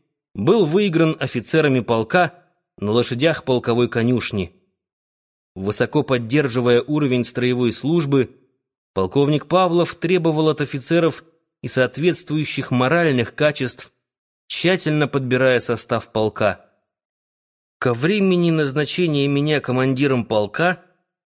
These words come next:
большинство старых офицеров были офицерами, начавшими службу при полковнике Павлове.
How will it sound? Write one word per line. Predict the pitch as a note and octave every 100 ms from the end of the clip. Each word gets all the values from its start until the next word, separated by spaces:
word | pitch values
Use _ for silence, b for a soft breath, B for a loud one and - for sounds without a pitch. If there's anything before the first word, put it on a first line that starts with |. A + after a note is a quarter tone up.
| -
большинство | G2+ G2 A2 C#3+ C#3+ - G3+
старых | G3 - F3 E3+ -
офицеров | C#3 C#3 - F3+ F3 D3 - _ _ _ _ -
были | G2+ G#2 D#3 E3
офицерами, | C#3 C#3 - G3+ F#3 F#3 F3 - _ _ _ _ _ -
начавшими | A2+ B2 C3 F#3+ G3 - E3
службу | D3+ - F#3+ D3+ D3+
при | C#3+
полковнике | C#3 C#3 - D#3+ C#3+ C3 C3+
Павлове. | - C3+ A2 F#2+ F2+ E2+